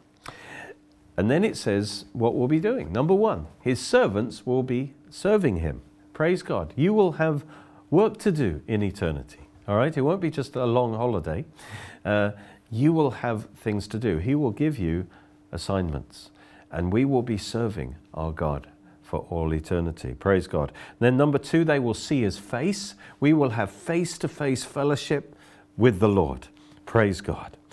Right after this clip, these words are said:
And thirdly, his name will be on their foreheads. That symbolizes the fact that he will totally own and possess us,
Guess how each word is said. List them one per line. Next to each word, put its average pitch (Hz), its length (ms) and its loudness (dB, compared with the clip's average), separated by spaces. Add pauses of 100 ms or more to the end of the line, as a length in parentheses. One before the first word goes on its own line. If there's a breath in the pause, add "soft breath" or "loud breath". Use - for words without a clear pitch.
(320 loud breath)
And 190 160 2
thirdly, 151 500 4
his 117 280 0
name 143 400 0
will 120 120 0
be 120 180 -2
on 110 180 0
their 87 160 -4
foreheads. 160 760 -2 (800 loud breath)
That 110 280 0
symbolizes 135 840 2
the 101 100 -6
fact 87 260 -2
that 95 160 -6
he 120 120 -2
will 101 160 0
totally 110 520 -2 (100)
own 170 440 0 (580 loud breath)
and 101 200 -2
possess 127 460 0
us, 165 400 -4